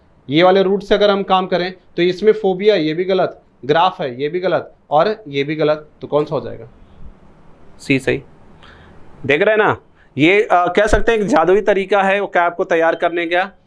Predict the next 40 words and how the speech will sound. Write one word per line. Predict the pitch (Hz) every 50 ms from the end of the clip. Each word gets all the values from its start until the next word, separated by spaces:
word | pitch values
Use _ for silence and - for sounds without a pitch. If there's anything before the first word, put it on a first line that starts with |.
| _ _ _ - 151
और | 160 165 175 - - 185
अभी | 175 170 214
हम | 220 220 220
दिखाएंगे | 202 202 190 202 202 208 214 220
कि | 220
प्रीवियस | 214 - 185 185 180 196 196 -
ईयर, | 214 208 - - - 185 175 180 180 185
अ, | 180 175 175 180 175
में | 175 175 175 185 196 208 208 202 170
भी | 165 220 254
कुछ | 240 - - 226 214 - -
बहुत | 156 160 160 180 185
सारे | - 202 196
क्वेश्चन | 196 190 185 - 196 190 185
बने | 180 180 175
हैं। | 185 208 - _ _ _ _ _ _ _ _ - -
आप | 147 160 202 196
याद | 208 196 185 202 196
करिएगा, | - 214 208 214 208 196 208 202
अगर | 196 208 208
जो | 196 170 202
आप | - 175 175 190 - 214
एस्पिरेंट | 208 208 190 180 175 170 - - 196 196 208 214 208
होंगे | 202 196 202 208
तो | 208
आप | 196 170 151
जानते | 156 147 151 160 - 202
होंगे | 202 190 180 175 180 180
कि | - - 208
इन्हीं | 196 185 185 196 208
रूट | 180 180 190 196 190
से | - 196 185
सारे | - - 165 156 156
बा-, | 156 147 147 147 139 143
हर | 156 160
बार | 156 170 170 160
क्वेश्चन | - - 139 - - 127 117
बनते | 113 104 101 107 104
हैं | 98
हमारे, | 104 - _